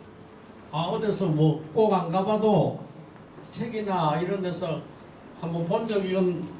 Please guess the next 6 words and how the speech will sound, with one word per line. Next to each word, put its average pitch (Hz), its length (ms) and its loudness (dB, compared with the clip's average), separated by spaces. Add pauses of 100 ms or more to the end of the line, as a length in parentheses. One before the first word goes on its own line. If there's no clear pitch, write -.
(120)
기억이 202 340 0
나실 180 300 2
겁니다. 113 320 -6 (280)
예. 107 120 -10 (1600)
예, 127 100 -4
이것은 190 680 4